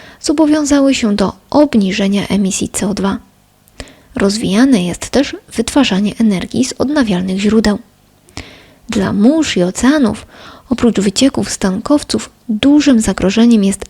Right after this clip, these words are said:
zanieczyszczenie wód tworzywami sztucznymi. Dlatego wiele organizacji ekologicznych prowadzi kampanie edukacyjne i blokuje inwestycje niebezpieczne dla środowiska. Łatwość podróżowania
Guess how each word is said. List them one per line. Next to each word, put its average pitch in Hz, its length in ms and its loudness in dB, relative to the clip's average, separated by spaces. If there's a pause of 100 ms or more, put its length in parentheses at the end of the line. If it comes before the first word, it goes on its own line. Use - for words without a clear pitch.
zanieczyszczenie 208 920 2
wód 214 240 -4
tworzywami 190 560 -2
sztucznymi. 214 640 -2 (520)
Dlatego 226 480 0 (460)
wiele 214 440 4
organizacji 190 680 -2
ekologicznych 226 760 0 (480)
prowadzi 285 480 0 (160)
kampanie 185 460 -2
edukacyjne 240 760 2 (220)
i 302 120 -4
blokuje 226 600 2
inwestycje 220 800 -2 (160)
niebezpieczne 214 840 0
dla 196 180 -4
środowiska. - 640 -4 (1200)
Łatwość 208 680 0
podróżowania 214 800 0